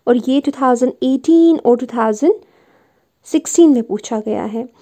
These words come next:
For what unusual reason भोली is sent to school? टू थाउजेंड सेवनटीन में। Comment upon the major themes of भोली टू थाउजेंड सिक्सटीन में। Draw the character sketch of भोली,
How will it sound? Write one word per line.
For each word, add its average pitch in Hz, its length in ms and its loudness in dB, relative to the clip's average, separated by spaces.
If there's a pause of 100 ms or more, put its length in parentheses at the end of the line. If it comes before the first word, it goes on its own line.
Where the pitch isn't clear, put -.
(440)
For 269 260 4
what 415 200 2 (160)
unusual 320 680 4
reason 277 420 2
भोली 262 540 2
is 277 120 0
sent 262 420 -2
to - 180 -4
school? 269 480 2
टू 262 60 -8
थाउजेंड 214 440 -2
सेवनटीन 277 580 2
में। 330 220 2 (380)
Comment 349 360 4
upon 294 340 2
the 294 100 4
major 294 380 2
themes 262 640 0
of 233 240 0
भोली 233 380 4
टू - 200 -20
थाउजेंड 226 300 0
सिक्सटीन 302 600 -2
में। 330 200 0 (560)
Draw 330 400 4
the 294 100 2
character 254 600 0
sketch 240 320 0
of 233 100 2
भोली, 214 460 2